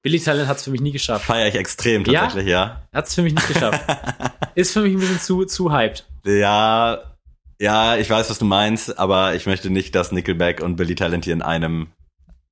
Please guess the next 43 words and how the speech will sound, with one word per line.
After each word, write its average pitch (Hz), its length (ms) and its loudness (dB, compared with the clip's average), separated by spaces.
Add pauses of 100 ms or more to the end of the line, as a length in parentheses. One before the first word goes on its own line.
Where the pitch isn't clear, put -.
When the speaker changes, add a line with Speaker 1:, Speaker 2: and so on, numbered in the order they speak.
(160)
Speaker 2:
Kosmos 98 440 -2
geworfen 95 260 4
Speaker 1:
<laughs> - 100 -2
Ja, 240 60 4
Speaker 2:
werden. 220 240 0
Speaker 1:
nee, 233 260 2 (100)
das 170 200 -2
stimmt. 156 300 -2 (280)
Dann 147 200 0
will 156 80 4
ich 156 60 6
auch 135 120 4
auf 127 80 -2
jeden 135 120 0
Fall 127 140 0
immer 120 140 0 (320)
Billy 123 160 0
Talent 113 340 0
nehmen. 101 160 -4 (460)
Speaker 2:
Äh, 143 320 4
mein 180 200 2
aktueller 175 340 0
Song 165 400 2
ist 143 340 -4
von 123 280 0
Crow 127 360 2
und 113 160 0
Teasy, 127 480 2
Hör 107 100 2
nicht 110 220 -2
auf. 104 460 0 (220)
Äh, 98 380 2 (640)
chilliger 87 400 2
Sommer-Vibe-Song. 85 1300 -2 (120)
Ich - 60 -16
weiß 82 140 -4
nicht, 90 80 -2
ob 76 60 -4
du 90 60 -4
ihn 82 80 -2
schon 85 140 -4
gehört 95 300 2
hast. 101 340 -2